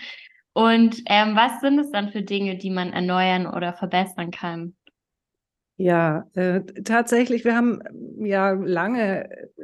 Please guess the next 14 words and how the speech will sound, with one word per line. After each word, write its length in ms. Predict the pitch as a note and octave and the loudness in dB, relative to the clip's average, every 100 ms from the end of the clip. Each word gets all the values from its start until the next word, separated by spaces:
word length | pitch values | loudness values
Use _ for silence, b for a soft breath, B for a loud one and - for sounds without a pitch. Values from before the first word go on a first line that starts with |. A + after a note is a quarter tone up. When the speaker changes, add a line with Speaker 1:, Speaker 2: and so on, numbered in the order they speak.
| G#3 | -6
Speaker 2:
suchen 840 | - A3+ C4+ - F#3+ F3+ E3+ E3+ | -2 0 0 4 2 2 -2 2
dürfen, 720 | G#3 G#3 G3+ G#3 G#3 A#3 A#3 B B B B B | 6 6 6 2 2 0 -4 B B B B B
wo 240 | - G3 A3 | 0 4 6
genau 520 | G#3 F#3+ E3+ E3+ E3 | 6 4 2 0 0
ich 240 | - E3+ - | -4 -8 -4
da 180 | D#3+ | -2
Nutzen 320 | E3 G3 - F3 | 0 0 0 -4
stifte. 420 | - F3 - F3 | -2 -6 0 2
Insofern 500 | E3 E3 F3+ F#3 F3+ | 4 2 0 0 -2
ist 160 | F3 | -4
es 180 | F#3 - | -8 -4
eine 140 | F#3 F3 | -2 0
tolle 280 | - E3 | 0 2
Frage, 640 | D#3 - E3+ F#3+ G3+ G#3 | 0 0 2 4 2 0